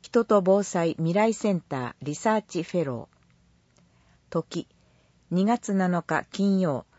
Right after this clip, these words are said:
十九時から二十時三十分。場所、市民会館三階、第五から第八研修室。時、二月八日土曜、十時から十一時三十分。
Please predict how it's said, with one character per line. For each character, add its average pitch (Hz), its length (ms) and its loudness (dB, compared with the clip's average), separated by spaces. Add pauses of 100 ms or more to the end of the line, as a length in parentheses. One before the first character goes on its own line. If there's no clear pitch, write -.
(160)
十 226 240 -2
九 190 160 -4
時 151 140 -4
か 143 160 -6
ら 127 200 -8
二 170 200 -2
十 185 180 0
時 120 140 -8
三 180 260 -2
十 160 160 -6 (140)
分。 131 200 -6 (640)
場 165 200 -4
所、 170 280 -4 (220)
市 202 200 0
民 233 200 2
会 202 280 -2
館 135 380 -8
三 170 380 -4
階、 143 260 -4 (400)
第 196 300 0
五 160 260 2 (100)
か 170 120 -4
ら 143 160 -6 (140)
第 202 180 2
八 180 400 -6
研 175 240 -2
修 165 240 -6
室。 - 400 -12 (1500)
時、 170 380 -4 (140)
二 165 160 0
月 202 360 -2
八 175 300 4
日 156 200 -4 (160)
土 156 140 0
曜、 160 300 0 (260)
十 220 260 0
時 156 140 -6
か 135 160 -8
ら 127 240 -8
十 170 220 0
一 185 220 -4
時 147 120 -4
三 160 300 -4
十 147 140 -4 (140)
分。 123 220 -6